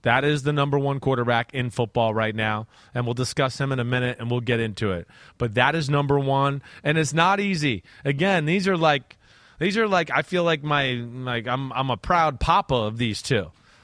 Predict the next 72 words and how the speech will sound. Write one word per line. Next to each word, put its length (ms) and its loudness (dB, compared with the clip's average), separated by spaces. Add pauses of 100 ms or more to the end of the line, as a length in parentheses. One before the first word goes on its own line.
I 140 2
was 180 -2
the 60 2
guy 220 4
that 140 2
went 160 2
out 160 2
on 120 2
a 100 2
limb 320 2
when 100 0
they 120 -2
came 200 -2
out 140 0
in 60 -6
the 60 0
draft 380 0
and 160 -2
were 80 0
like, 200 0
"No, 340 0
this 220 -2
guy's 260 0
the 60 -10
number 200 0
one 160 0
pick 200 0
in 60 -2
the 60 -4
draft, 400 2
and 280 -4
that 180 0
guy's 220 0
the 80 -4
number 180 0
one 180 0
quarterback 440 0
in 60 -2
this 140 0
draft." 300 0 (480)
And 180 -2
I 60 0
took 200 -2
a 40 0
lot 220 2
of 40 -2
crap 320 0
over 320 0
it. 60 2
I 60 2
love 340 2
both 240 0
of 80 -6
these 220 -2
guys, 480 0 (320)
uh, 480 0
and 180 -2
they're 100 2
clearly, 640 0
in, 200 -4
in 180 -4
my 180 2
opinion, 480 -2
this, 300 -4
the 80 -4
two 200 0
top 300 -2
guys 340 0
in 60 -6
the 80 -6
sport, 480 -2
and, 320 -10